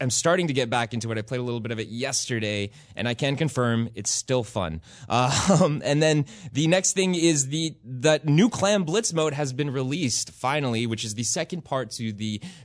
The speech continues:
big winter holiday update. Um, and I played a lot of this yesterday with Lily, which was really, really fun. I think that this mode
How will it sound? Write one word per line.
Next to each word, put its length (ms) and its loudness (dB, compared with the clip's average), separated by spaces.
big 320 0
winter 600 0
holiday 460 0
update. 520 -4
Um, 340 -6
and 320 -4
I 140 -4
played 220 -4
a 40 -2
lot 280 0
of 60 -2
this 320 0
yesterday 800 -2
with 300 2
Lily, 600 2
which 240 -2
was 180 -2
really, 560 2
really 360 2
fun. 440 0
I 400 -2
think 280 -4
that 200 0
this 200 2
mode 400 4